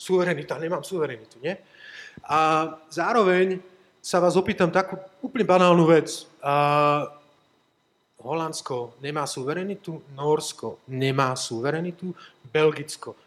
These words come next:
nemá suverenitu, alebo Nemecko. Vám sa zdá Nemecko ako krajina, ktorá nie je slobo-, slobodná, nevie sa sama rozhodovať v zahraničnej politike, napriek tomu, že tam majú Rammstein a tisíce amerických vojakov?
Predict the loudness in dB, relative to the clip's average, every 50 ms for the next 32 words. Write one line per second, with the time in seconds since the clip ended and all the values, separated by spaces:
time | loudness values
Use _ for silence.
0 | _ -16 -10 -8 -6 -6 -6 -6 -6 -8 -8 -10 -10 -10 -8 -6 -6 -6 -6 -6
1 | -8 -8 -10 -12 -16 -16 -20 -18 -10 -6 -6 -6 -6 -8 -10 -10 -8 -6 -6 -8
2 | -8 -6 0 2 2 2 2 0 -4 -2 -2 -2 0 -2 -2 2 2 2 2 2
3 | 2 0 0 -2 0 0 0 0 0 -4 -4 -2 0 2 2 0 -2 0 0 2
4 | 2 4 2 2 0 -2 -6 -6 -2 0 0 0 0 -2 -6 -8 -10 -10 -10 -10
5 | -10 -12 -12 -14 -12 -12 -12 -10 -8 -4 -2 -2 -2 0 -2 -4 -2 0 2 4
6 | 4 4 4 4 2 4 2 2 2 0 0 -2 -4 -2 -2 0 2 2 2 0
7 | 0 -2 -2 -2 0 0 2 2 0 0 0 -2 -2 -2 -4 -8 -8 -10 -10 -12
8 | -12 -10 -10 -10 -8 -8 -8 -8 -8 -8 -8 -8 -6 -6 -4 -4 -4 -6 -8 -10
9 | -12 -12 -10 -10 -12 -12 -16 -20 -20 -14 -10 -8 -6 -6 -8 -8 -8 -8 -6 -6
10 | -6 -8 -8 -8 -10 -8 -8 -6 -4 -4 -4 -4 -4 -6 -8 -8 -10 -16 -12 -8
11 | -8 -8 -6 -8 -8 -10 -12 -12